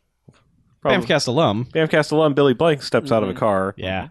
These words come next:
Speaker 1: and steps up to him and starts kind of whipping his ass.
Speaker 3: Well, he shoots the ground first. He
Speaker 2: Yeah.
Speaker 3: breaks out.
Speaker 1: Right, right.
Speaker 3: Machine gun.
Speaker 2: Yes. And then he gives a little speech of, "You were not supposed to win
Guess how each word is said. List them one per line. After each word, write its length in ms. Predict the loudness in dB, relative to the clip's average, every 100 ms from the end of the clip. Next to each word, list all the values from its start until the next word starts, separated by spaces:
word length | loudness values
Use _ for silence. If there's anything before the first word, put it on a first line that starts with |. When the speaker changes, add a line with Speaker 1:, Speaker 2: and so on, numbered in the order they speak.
| -10
Speaker 1:
and 140 | -8
steps 260 | -2 -2 0
up 140 | -4
to 180 | -2 -2
him 200 | -2 -6
and 220 | -8 -8 -4
starts 260 | -4 -4
kind 180 | -4 -4
of 100 | -4
whipping 280 | -6 -6 -8
his 140 | -2
ass. 440 | 0 0 -4 -12 -20 _ _ _ _ _ -12
Speaker 3:
Well, 120 | -8
he 80 | -4
shoots 300 | -2 -2 -4
the 80 | -2
ground 360 | 0 0 -2
first. 260 | -6 -8 -8
He 60 | -6
Speaker 2:
Yeah. 60 | -6
Speaker 3:
breaks 180 | -4
out. 120 | -4 -2
Speaker 1:
Right, 200 | -4 -4
right. 220 | -4 -4
Speaker 3:
Machine 280 | -6 -6 -6
gun. 280 | -12 -16 -16
Speaker 2:
Yes. 280 | -16 -16 _ _ _ _ _ _ _ _ _ _ _
And 100 | -10
then 140 | -8 -8
he 120 | -10
gives 220 | -10 -10
a 40 | -8
little 160 | -10
speech 440 | -10 -12 -12 -14 -16
of, 460 | -12 -12 -14 -20 _ _ -14
"You 200 | -10 -10
were 200 | -8 -6
not 260 | -6 -6
supposed 340 | -6 -6 -8 -8
to 80 | -10
win 500 | -4 -4 -4 -6